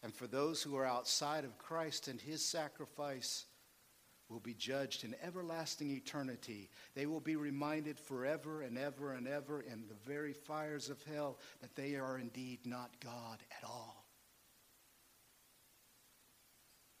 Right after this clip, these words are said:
Luke wants us to remember all the presidents of the world, all of the emperors, all of the kings, all of the nations are but a drop in the bucket to the incomparable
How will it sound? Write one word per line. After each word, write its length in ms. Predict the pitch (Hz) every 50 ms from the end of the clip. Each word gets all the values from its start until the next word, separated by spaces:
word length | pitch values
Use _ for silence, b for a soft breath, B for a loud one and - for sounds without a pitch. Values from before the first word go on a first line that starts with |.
| - - - - - - - - - - - - - - - - - - - 117 123 139
Luke 380 | 151 175 185 185 165 - - - - - - - - - - - - - - b b b b
wants 320 | - 165 196 202 190 - 214
us 220 | 208 190 190 -
to 100 | - 190
remember 440 | 175 175 175 185 202 220 226 190 185
all 300 | 170 190 214 247 269 285
the 80 | 277 277
presidents 640 | - - - 233 185 - 127 107 107 104 - -
of 140 | 160 139 -
the 80 | - 135
world, 400 | 120 147 165 160 151 143 135 135
all 480 | 156 196 233 254 262 269 269 262 240
of 100 | 214 170
the 160 | 175 196 180 B B B B B
emperors, 580 | 233 254 240 220 - - - 175 147 147 143 202
all 260 | 208 233 254 269 262
of 120 | 247 190
the 80 | 214 202
kings, 680 | - - - 240 233 202 175 156 139 135 143 127 -
all 240 | 208 233 254 254 254
of 100 | 247 254
the 80 | 233
nations 600 | 220 214 220 226 240 233 233 220 - 208 180 156
are 80 | 185 185
but 180 | 139 233 233 214
a 140 | 175 - B B B B B
drop 420 | - - 190 226 233 214 208 - 226
in 80 | 214
the 60 | 202
bucket 580 | - - - 226 226 208 - - 208 202 - -
to 100 | - 156
the 160 | 160 185 160 B B B B B B
incomparable 1040 | - 220 226 220 220 - 233 262 240 233 - - 196 196 - - 165 160 151 -